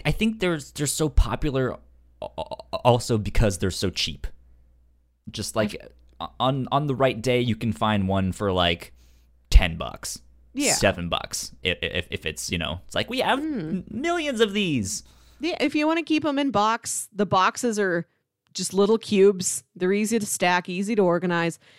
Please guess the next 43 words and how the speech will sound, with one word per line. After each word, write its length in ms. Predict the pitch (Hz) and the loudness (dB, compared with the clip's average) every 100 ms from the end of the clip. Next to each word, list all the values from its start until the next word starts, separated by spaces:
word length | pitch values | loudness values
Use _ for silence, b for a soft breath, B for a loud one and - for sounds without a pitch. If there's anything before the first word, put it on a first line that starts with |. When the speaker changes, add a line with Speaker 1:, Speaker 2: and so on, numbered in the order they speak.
| b b | b b
Speaker 2:
And 140 | 208 | 0
so 100 | 202 | 4
I'm 200 | 254 359 | 4 4
seeing 340 | 480 311 294 285 | 2 0 0 0
a 100 | 202 | 0
couple 300 | 277 302 294 | 2 2 2
shelves 400 | - 220 214 208 | 4 4 2 0
that 120 | 208 | 0
I 80 | 190 | 0
kinda 320 | 190 190 208 | 0 0 2
like, 420 | 185 151 143 - _ _ _ - | 2 2 0 -6 _ _ _ -2
like, 160 | 208 | 0
ones 280 | 214 247 254 | 2 2 2
where 80 | 247 | 0
it's 120 | 208 | -2
focused 500 | - 214 214 226 214 | 0 2 2 0 -2
to, 60 | 233 | -2
like, 180 | 196 165 | -2 -2
one 320 | 165 180 202 | -2 0 0
specific 640 | 202 - 208 208 196 202 | -2 -2 -2 -2 -2 -4
fandom. 720 | - 175 175 170 165 170 160 175 b b b - | -6 -6 -2 -2 0 0 -2 -6 b b b -6
Like, 180 | 262 311 | -4 0
yeah, 120 | 359 | 2
I've 140 | 240 220 | 2 2
got 280 | 254 233 - | 0 0 -2
the, 380 | 196 220 208 190 | -2 2 4 4
all 160 | 220 254 | 2 2
the 60 | |
Lord 280 | 269 262 254 | 2 4 4
of 80 | 247 | 2
the 60 | 262 | -2
Rings 320 | 302 320 294 | -4 -4 -6
characters, 460 | - 196 208 214 - | 0 0 0 -2 -2
but 120 | 226 | -2
I've 100 | 214 | 0
got 200 | 269 311 | 0 0
'em 180 | 311 240 | 0 -2
mixed 320 | 240 240 - | -4 -4 -4
among 320 | 226 220 220 | -2 0 -2
copies 500 | 208 - 202 220 208 | -4 0 0 0 -6
of 60 | 175 | -6
the 80 | 175 | -10
books, 600 | 165 240 240 - - | 0 2 2 -2 -4